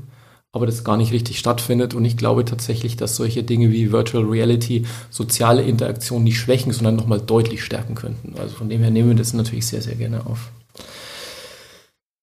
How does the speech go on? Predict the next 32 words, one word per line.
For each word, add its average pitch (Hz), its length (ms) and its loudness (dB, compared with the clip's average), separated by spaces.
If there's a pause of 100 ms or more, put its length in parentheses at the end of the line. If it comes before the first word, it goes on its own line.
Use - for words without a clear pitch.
(300)
Ich 120 120 -6
gehe 175 120 8
nochmal 214 320 8
eine 220 180 8
Ebene 196 600 2
höher, 196 340 2 (1200)
weil 131 140 4
das 135 140 0
nachher 143 240 4
dann 139 160 0
auch 131 140 -2
wieder 135 180 2
relevant 131 400 2
für 135 80 -6
die 117 60 -4
Bildungsthemen 160 760 0
ist. 180 240 -6
Und 135 140 -6
ich 127 100 -10
stelle 147 200 4
es 151 80 -2
jetzt 143 180 0
mal 135 100 4
ganz 147 400 2
lapidar 139 560 2
und 156 100 0
ich 135 140 -4
weiß, 139 220 2
dass 139 160 0
sie 139 100 -2
dafür, 135 560 2
ähm, 131 300 0